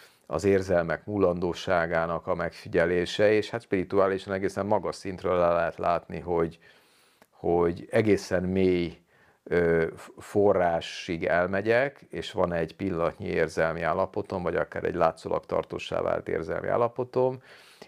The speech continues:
és amögött igazán mi van, tehát amire utaltam. Az érintettek itt viszont a változó jegyek, vagy archetípusok, tehát a szűz, nyilas, halak és ikrek inkább,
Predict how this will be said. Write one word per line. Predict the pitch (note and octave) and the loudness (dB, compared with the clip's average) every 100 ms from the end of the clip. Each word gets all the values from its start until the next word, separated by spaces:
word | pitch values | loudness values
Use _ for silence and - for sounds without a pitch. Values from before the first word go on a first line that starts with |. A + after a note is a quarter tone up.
| - | 0
és | G2+ - | 0 2
amögött | - G#2+ G2 F2 F2+ F2+ - - | 2 2 2 0 0 0 -2 -8
igazán | G#2 F2+ D#2+ D#2 D2+ | 0 0 2 0 -2
mi | D#2 C2+ | -6 -6
van, | A#1+ A#1 F#2 | -4 -4 -6
tehát | - D#2 D#2 | -10 -4 -2
amire | D2+ C#2+ | 0 0
utaltam. | D#2 - - - F2+ - G1+ - - - - - | -2 -4 -6 -6 -4 -4 -4 -6 -16 -20 -10 2
Az | A2 A2 A2+ A#2 | 4 4 0 2
érintettek | D3 D3 C3 A#2+ G#2+ A2+ - | 2 2 2 2 2 0 -2
itt | G2+ | -10
viszont | - G2 F#2+ | -8 -2 2
a | |
változó | F#2 F#2 F2+ F#2+ G2+ G2 G#2 - - - | 4 2 0 -6 -4 -2 -2 -6 -12 -8
jegyek, | A2+ G2 G2 A2+ | -4 2 2 2
vagy | - - | -2 0
archetípusok, | F2+ F2+ - G#2 - A2+ - A2+ B2 - | 0 0 -8 -10 -10 -14 -4 0 0 -2
tehát | - - - | -4 -2 -2
a | - | -8
szűz, | - G2 F2 E2+ | -10 -8 -6 -6
nyilas, | E2+ D#2+ E2 - | -2 -2 -2 -2
halak | F2+ - - - | -2 -2 -4 -8
és | - - | -10 -10
ikrek | F#3+ A#2 B2 B2+ B2+ - | -14 -6 0 0 0 -10
inkább, | - F#2 E2+ A2 B2 C#3+ D#2 | -10 -8 -2 0 0 0 -4